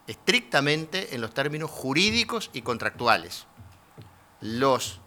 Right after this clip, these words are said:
los graves incumplimientos en materia constructiva darán lugar, en, de hecho, en el día de hoy se firmó una resolución, a otro tipo de acciones. Pero la rescisión se basa estrictamente en los términos cont-, en, en los términos jurídicos y contractuales. Y tiene relación con,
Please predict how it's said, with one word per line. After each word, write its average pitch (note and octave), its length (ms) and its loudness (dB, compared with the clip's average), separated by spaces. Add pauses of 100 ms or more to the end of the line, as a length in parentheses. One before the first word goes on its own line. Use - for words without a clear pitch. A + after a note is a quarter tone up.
(140)
los G2 140 -6
graves E3 380 10
incumplimientos C#3+ 720 -2
en G#2 80 -6
materia B2+ 280 -4
constructiva D#3 760 2
darán C3 360 4
lugar, C#3+ 540 10
en, G#2 180 -8
de G#2+ 120 -2
hecho, B2 300 -8
en G#2+ 120 -10
el G#2 120 -10
día A#2+ 160 -6
de A2 120 -2
hoy C3+ 120 -4
se A2+ 140 -10
firmó G2+ 220 -12
una B2+ 120 -2
resolución, D#3 560 -4 (380)
a B2 120 6
otro D#3+ 340 6
tipo A#2 240 2
de G2 80 4
acciones. E2+ 480 -6 (920)
Pero B2 200 6
la C3 100 12
rescisión G3+ 440 4
se F3+ 140 2
basa E3+ 460 4
estrictamente D#3+ 920 0
en B2+ 80 -2
los A#2 140 -4
términos C3 380 0
cont-, - 260 -6
en, A2+ 160 0
en A2 100 -4
los A#2 120 -4
términos C#3 280 -2
jurídicos A#2+ 460 -2
y A2+ 60 -8
contractuales. G2 580 -6
Y C3+ 80 -12
tiene A3 200 2
relación G3 420 2
con, D#3 340 6